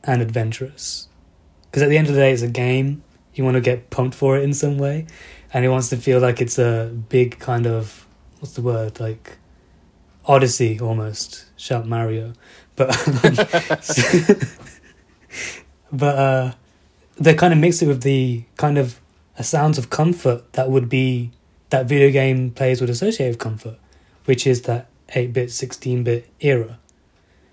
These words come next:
So that's kind of my, um, roundabout way of saying, like,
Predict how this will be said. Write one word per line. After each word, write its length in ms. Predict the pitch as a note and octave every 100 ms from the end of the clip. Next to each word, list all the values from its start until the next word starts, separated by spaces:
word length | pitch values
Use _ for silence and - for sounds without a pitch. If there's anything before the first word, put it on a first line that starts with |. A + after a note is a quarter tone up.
| _ _ _ _ _ _ _ _ _ _
So 160 | - C#3
that's 140 | C3+
kind 240 | - C#3 C3
of 100 | B2
my, 300 | C3 A#2+ A#2+
um, 400 | A#2+ A#2 A#2+ A#2+
roundabout 640 | B2+ C3 C3 B2 A#2+ A#2+
way 200 | B2 A#2+
of 80 | A2+
saying, 400 | A2+ A#2 A#2 A2+
like, 400 | A2 A2 A2 -